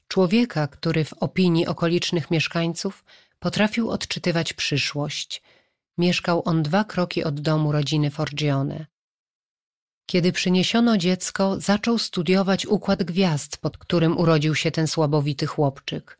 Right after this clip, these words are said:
Cała jego wiedza opierała się na jednej książce pełnej znaków zodiaku.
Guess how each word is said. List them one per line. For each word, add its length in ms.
Cała 240
jego 220
wiedza 360
opierała 420
się 160
na 120
jednej 420
książce 680
pełnej 400
znaków 420
zodiaku. 680